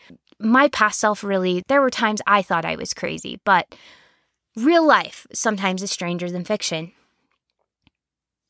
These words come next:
I would do this for people. And then, <laughs> when no one recognized I was sick, because to me, bringing me soup when I was sick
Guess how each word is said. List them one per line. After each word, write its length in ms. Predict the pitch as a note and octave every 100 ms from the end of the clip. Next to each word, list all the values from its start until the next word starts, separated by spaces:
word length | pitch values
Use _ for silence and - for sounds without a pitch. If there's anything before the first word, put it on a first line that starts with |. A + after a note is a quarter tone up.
| - _ _
I 160 | A3+ C#4
would 140 | C#4
do 180 | G#3 D4
this 200 | B3+ -
for 160 | E3+ D#3+
people. 440 | E3+ - - G#3+ _ _ _ _ _ _ _
And 200 | G3+ G#3
then, 480 | G3+ F#3+ F#3+ A3 B3+ _ _ _ -
<laughs> 40 | - - - _ _ _ _ _ _ _ - - _ _ _
when 300 | A3 A3+ A3+
no 120 | A3+
one 140 | G#3+ G#3+
recognized 580 | G3+ - F#3 F3+ F3 F3+
I 100 | E3+
was 140 | E3
sick, 480 | - G#3 A#3+ - - _ _ _ _ _ _ _ _ _
because 360 | G3+ F#3 F3 -
to 120 | -
me, 220 | F3+ F3+
bringing 380 | F3 E3+ F3 F3
me 100 | E3+
soup 340 | E3 F3 E3+ G3+
when 120 | F3
I 100 | E3+
was 140 | E3+
sick 400 | - F3 F#3+ -